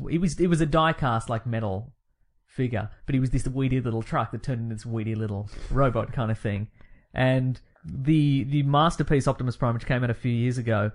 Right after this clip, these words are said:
through amazing kind of modern Transformer technology and a little bit of witchcraft,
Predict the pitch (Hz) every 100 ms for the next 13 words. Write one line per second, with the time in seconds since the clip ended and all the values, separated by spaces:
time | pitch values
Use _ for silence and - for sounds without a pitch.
0 | - - - 147 135 131 98 - - _
1 | - 135 127 120 123 117 127 120 113 110
2 | 110 - 120 117 113 107 104 110 104 117
3 | 110 117 107 113 110 107 104 107 110 113
4 | 117 107 117 123 - 104 - -